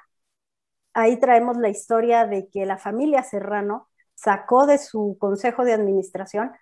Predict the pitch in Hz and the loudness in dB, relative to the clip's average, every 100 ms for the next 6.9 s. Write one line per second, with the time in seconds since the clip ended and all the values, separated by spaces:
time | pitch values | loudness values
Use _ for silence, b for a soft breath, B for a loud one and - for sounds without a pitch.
0 | b b - 196 202 202 220 240 262 247 | b b -8 -2 0 2 4 4 4 0
1 | 220 202 202 220 226 214 214 214 220 233 | 0 2 0 -2 -2 -4 -4 -4 -2 -4
2 | 208 - 233 214 208 226 233 202 202 202 | -6 -6 -2 0 2 2 2 0 -2 -2
3 | 202 202 202 - 294 - _ _ _ 233 | -2 -2 -4 -8 -10 -10 _ _ _ 0
4 | 247 254 - 247 240 214 226 226 226 220 | 2 0 0 0 0 -2 -2 -4 -6 -8
5 | 214 226 202 196 220 233 214 190 185 185 | -6 -8 -6 -6 -4 -2 0 0 -2 -6
6 | 208 208 208 214 202 190 214 208 | -2 0 0 0 -2 0 -2 -2